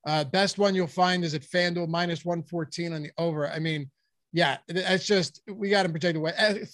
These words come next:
thirty percent expected R O I, sixty-nine percent expected win rate. Those are beautiful numbers. So give me Joe Mixon there. And that'll do it for us. Thanks as always for hanging out.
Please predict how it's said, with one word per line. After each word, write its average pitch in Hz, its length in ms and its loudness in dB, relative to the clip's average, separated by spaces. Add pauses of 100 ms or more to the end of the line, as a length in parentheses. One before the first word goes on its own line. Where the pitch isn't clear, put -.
thirty 220 240 6
percent 185 340 0
expected 165 460 -2
R 151 180 0
O 151 40 0
I, 151 180 0
sixty-nine 156 680 -4
percent 147 320 -4
expected 143 480 -4
win 151 220 -2
rate. 151 220 -2 (280)
Those 180 200 4
are 170 60 0
beautiful 160 400 0
numbers. 147 320 -4
So 151 120 -4
give 165 160 0
me 165 120 -2
Joe 156 200 -2
Mixon 147 400 -4
there. 139 280 -4 (600)
And 165 120 0
that'll 175 200 6
do 190 200 6
it 190 80 4
for 190 200 0
us. 190 340 2
Thanks 220 260 4
as 214 140 0
always 233 260 6
for 202 120 -4
hanging 190 280 0
out. 180 200 -2